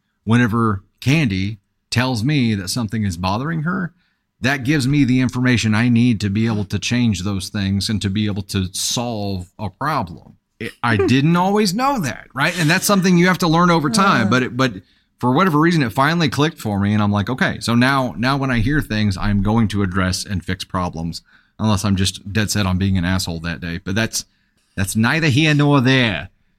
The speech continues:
Speaker 2: I
Speaker 1: In
Speaker 2: never
Speaker 1: general, the fact that he's not
Speaker 2: <laughs>
Speaker 1: respecting your feelings here, even when you spell them out for him, and he has no plans to solve any of the problems that he now is aware exist, what are you supposed to do with that? There's nothing you can do with that.
Speaker 2: And I feel like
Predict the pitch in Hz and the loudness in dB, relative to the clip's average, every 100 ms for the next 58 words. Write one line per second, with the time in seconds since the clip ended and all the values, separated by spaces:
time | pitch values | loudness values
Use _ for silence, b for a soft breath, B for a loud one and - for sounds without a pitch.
0 | - 196 123 107 165 147 107 104 113 135 | -8 0 2 4 4 2 2 0 0 0
1 | 123 123 113 117 127 120 120 - 311 311 | 0 -2 0 2 2 2 0 0 -2 0
2 | 127 - 117 107 117 104 - 127 123 107 | -2 0 2 2 0 -2 -2 0 0 0
3 | 101 95 104 101 120 139 139 123 117 123 | -2 0 0 0 2 2 2 2 2 2
4 | 117 104 - - 120 120 107 98 101 120 | 2 2 -2 -4 -2 -2 0 0 0 -2
5 | 107 135 143 143 156 170 104 101 101 95 | -6 -6 -2 -2 -2 -2 0 0 0 0
6 | 104 120 - 120 120 131 139 - 95 101 | 0 0 -2 0 2 2 0 -2 -6 -4
7 | 101 107 104 117 110 95 101 104 127 120 | -4 0 2 2 2 -2 -4 -2 -2 -2
8 | 98 92 92 92 107 92 82 82 92 117 | -2 -2 -2 0 -2 -2 -6 -10 -6 -4
9 | 123 120 107 87 87 110 156 - - _ | -4 -4 -6 -6 -2 -2 -2 -6 -10 _
10 | _ _ _ - 113 113 113 123 127 127 | _ _ _ -2 2 2 2 -2 -2 -4
11 | 120 175 220 - - - - _ _ _ | -4 -4 -6 -12 -18 -20 -20 _ _ _
12 | - 107 117 - 165 160 185 240 220 71 | -6 -2 0 -2 -2 -2 -2 -2 -4 -6
13 | - 64 - - - - _ _ _ - | -12 -14 -14 -12 -16 -18 _ _ _ -8
14 | 208 - - 196 233 214 180 - | -8 -8 -8 -6 -4 -4 -6 -10